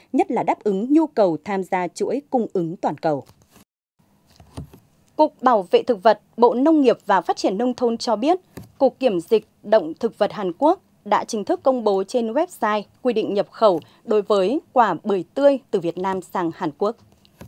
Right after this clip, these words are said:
Như vậy, bưởi là quả tươi thứ ba của Việt Nam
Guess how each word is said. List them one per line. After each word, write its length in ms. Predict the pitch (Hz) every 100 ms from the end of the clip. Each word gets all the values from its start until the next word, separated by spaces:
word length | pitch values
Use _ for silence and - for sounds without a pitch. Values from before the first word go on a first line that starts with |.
| _ _ _ _ _ _ _ _ _ _ _ _ _ _ -
Như 200 | 247 226
vậy, 260 | 226 202 - _ _ -
bưởi 360 | 220 220 175 156 _ -
là 300 | 196 202 190 -
quả 140 | 240 208
tươi 220 | - 208
thứ 140 | 220
ba 200 | 233 226
của 160 | 202 180
Việt 180 | 151 160
Nam 240 | 185 196